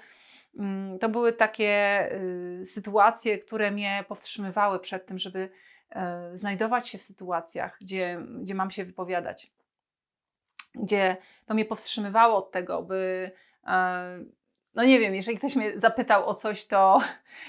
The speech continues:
to jakoś odpowiadałam, wiecie, dwoma wyrazami albo jednym zdaniem i urywałam temat, chociaż mogłam go pociągnąć.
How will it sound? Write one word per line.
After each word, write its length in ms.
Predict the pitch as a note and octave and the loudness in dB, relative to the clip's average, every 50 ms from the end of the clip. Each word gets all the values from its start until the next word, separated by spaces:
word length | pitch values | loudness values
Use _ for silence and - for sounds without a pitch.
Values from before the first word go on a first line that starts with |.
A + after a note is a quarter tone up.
| - - - | -16 -6 0
to 120 | A3 G#3+ | 2 6
jakoś 280 | G#3 G#3 G#3 A3+ A3+ - | 6 6 6 4 2 2
odpowiadałam, 640 | A#3 - B3 G#3+ A3 A3+ G#3+ A3 G#3+ G#3+ G#3+ G#3 | 0 -2 0 4 4 6 6 8 8 6 6 4
wiecie, 280 | F#3+ F#3+ - - F#3+ F3+ | 0 -8 -4 -4 -4 -2
dwoma 680 | F3+ F3+ A3+ A3+ A3 G#3 G3 G3 F#3+ G3 F#3+ - - - | 0 2 2 4 6 8 10 10 10 8 6 4 0 -2
wyrazami 640 | F3+ G#3 G#3 G#3+ G#3+ G3 G#3+ G#3+ G#3+ G#3+ G#3+ G#3 G3 | -2 0 2 2 4 8 8 8 8 8 4 -2 -2
albo 360 | F3+ G3 F#3 F3 F#3 F#3+ F#3+ | -2 -4 -4 -4 -4 -4 -2
jednym 340 | F#3+ G3 G#3 G3+ G#3 G#3 G3+ | 0 0 0 0 -2 -4 -4
zdaniem 500 | F#3+ F#3+ G#3 G3 G3 G3+ G3 G3+ G3+ G#3 | -2 4 4 4 4 4 -2 -10 -12 -8
i 80 | G#3+ | -4
urywałam 500 | A3 G#3 A3+ A#3 G3+ G#3+ G#3 G3+ G3+ G3 | -2 0 0 0 2 4 4 4 4 2
temat, 320 | - G#3+ F#3+ F#3+ F#3 F#3+ - | -2 -6 -2 -2 -2 -4 -4
chociaż 240 | A#3 G3+ A3 A3 A3+ | -6 -6 -6 -4 -2
mogłam 420 | A3+ B3 C4 B3+ A#3+ A3+ A3 G#3+ | 2 2 2 4 4 2 0 0
go 100 | G#3 G#3 | -4 -6
pociągnąć. 720 | - G#3+ G#3 - A#3 G#3 G3+ F#3+ E3+ D3+ - - - _ | -6 -8 -8 -4 -2 -2 -2 -2 -8 -12 -14 -18 -20 _